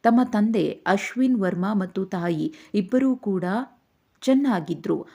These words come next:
ಆದ್ರೆ ರೂಪಾಲಿ ಅವರ ಮಧ್ಯೆ ಬಂದು ಅವರ ಜೀವನವನ್ನ ಹಾಳು ಮಾಡಿದ್ರು ಅಂತ ಹೇಳಿ ಇಶಾ ಆರೋಪಿಸಿದ್ದಾರೆ. ಅಷ್ಟು ಮಾತ್ರವಲ್ಲ, ತನಗೂ ಮತ್ತು ತನ್ನ ತಾಯಿ ಇಬ್ಬರಿಗೂ ಮಾನಸಿಕವಾಗಿ, ಭಾವನಾತ್ಮಕ ಮತ್ತು ದೈಹಿಕವಾಗಿ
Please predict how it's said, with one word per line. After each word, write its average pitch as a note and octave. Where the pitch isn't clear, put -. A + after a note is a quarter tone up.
ಆದ್ರೆ F#3
ರೂಪಾಲಿ F#3+
ಅವರ F3+
ಮಧ್ಯೆ F3
ಬಂದು F#3
ಅವರ F3
ಜೀವನವನ್ನ A3
ಹಾಳು C4
ಮಾಡಿದ್ರು F3
ಅಂತ E3
ಹೇಳಿ A3
ಇಶಾ C4
ಆರೋಪಿಸಿದ್ದಾರೆ. E3+
ಅಷ್ಟು E3+
ಮಾತ್ರವಲ್ಲ, F3
ತನಗೂ A#3
ಮತ್ತು G#3
ತನ್ನ F#3+
ತಾಯಿ E3+
ಇಬ್ಬರಿಗೂ F#3+
ಮಾನಸಿಕವಾಗಿ, F#3+
ಭಾವನಾತ್ಮಕ F3+
ಮತ್ತು G#3
ದೈಹಿಕವಾಗಿ E3+